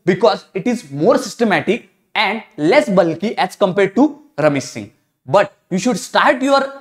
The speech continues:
economic and social issues preparation with two N C R Ts, that is eleventh standard N C R T of Indian economic development and twelfth standard N C R Ts of introductory microeconomics. Okay, so two N C R Ts,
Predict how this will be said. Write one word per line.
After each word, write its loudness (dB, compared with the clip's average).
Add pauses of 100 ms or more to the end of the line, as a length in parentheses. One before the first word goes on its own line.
(160)
economic 0
and -2
social 0
issues -4
preparation 0 (240)
with -4
two 6
N 2
C -2
R -2
Ts, -10
that -2
is -6 (260)
eleventh 4
standard -2
N -4
C -2
R 4
T -4
of -2
Indian 2
economic 0
development -2 (260)
and -6
twelfth 4
standard 0
N -2
C 2
R 4
Ts 0
of -2 (180)
introductory 2
microeconomics. -2 (240)
Okay, 0 (160)
so 2 (800)
two 8
N 4
C 2
R 4
Ts, -2